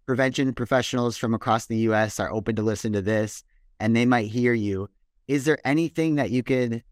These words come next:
um, say to them that might help them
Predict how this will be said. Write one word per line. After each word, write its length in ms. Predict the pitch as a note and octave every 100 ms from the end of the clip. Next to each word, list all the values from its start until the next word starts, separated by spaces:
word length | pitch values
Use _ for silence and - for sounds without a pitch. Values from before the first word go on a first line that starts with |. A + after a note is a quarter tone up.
| _
um, 500 | - G#2 G2 F2+ D#2+ - _ _ _ _ _ -
say 180 | - B2
to 120 | B2+
them 240 | B2+ B2+
that 160 | B2 A#2
might 180 | G#2+ G2
help 320 | G#2 G2+ -
them 360 | C3+ C#3 D#3